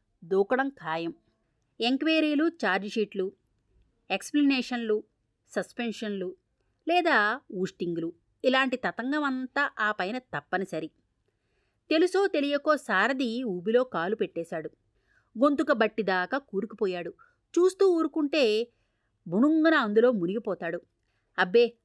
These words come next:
అలా జరగడానికి వీల్లేదు. ఎలాగైనా అతడికి ఒక అవకాశం ఇచ్చి చూడడమే సబబు. ఈ నిర్ణయానికి రావడానికి కూడా నా స్వార్థమే కారణమని తెలిస్తే ఎవరైనా విస్తుపోతారు. ఆపదలో నేను గనక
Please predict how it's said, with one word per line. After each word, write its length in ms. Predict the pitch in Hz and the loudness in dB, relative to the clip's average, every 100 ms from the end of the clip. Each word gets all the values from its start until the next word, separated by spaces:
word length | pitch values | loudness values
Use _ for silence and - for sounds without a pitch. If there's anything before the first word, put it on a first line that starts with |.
| _ | _
అలా 240 | 208 247 269 | 0 2 0
జరగడానికి 560 | 196 190 247 285 294 | -2 -2 -2 -2 -2
వీల్లేదు. 420 | 202 185 190 165 170 - | -2 -2 -2 -4 -8 -8
ఎలాగైనా 540 | 185 208 269 320 320 | -2 0 0 2 2
అతడికి 380 | 302 254 233 233 | 0 -2 -4 -4
ఒక 140 | 202 - | -4 -6
అవకాశం 540 | 160 175 262 262 294 | -8 -6 -4 -4 -4
ఇచ్చి 400 | 208 185 - 285 262 | -6 -8 -16 -6 -2
చూడడమే 560 | 220 208 214 233 202 | -2 -2 -4 -6 -8
సబబు. 420 | - 147 160 160 - _ _ - | -10 -8 -8 -8 -14 _ _ 4
ఈ 120 | 320 | 8
నిర్ణయానికి 540 | 330 302 320 330 320 | 8 6 4 2 2
రావడానికి 480 | 320 302 294 285 277 | 0 0 0 0 -2
కూడా 400 | 269 254 247 220 | -2 0 0 -4
నా 240 | 214 165 190 | -4 -2 -2
స్వార్థమే 520 | - 226 214 220 240 | -2 -4 -4 -6 -6
కారణమని 480 | - 180 185 185 175 | -6 -4 -4 -6 -6
తెలిస్తే 380 | 165 170 - | -8 -8 -6
ఎవరైనా 520 | 277 175 156 185 214 226 | -6 -6 -6 -6 -8 -8
విస్తుపోతారు. 720 | 160 - 269 233 160 175 170 _ _ _ _ _ 143 | -10 -10 -8 -6 -6 -6 -10 _ _ _ _ _ -10
ఆపదలో 520 | 151 214 214 247 247 | -6 -4 0 0 0
నేను 380 | 202 180 240 247 | -2 -4 -4 -4
గనక 180 | 240 | -4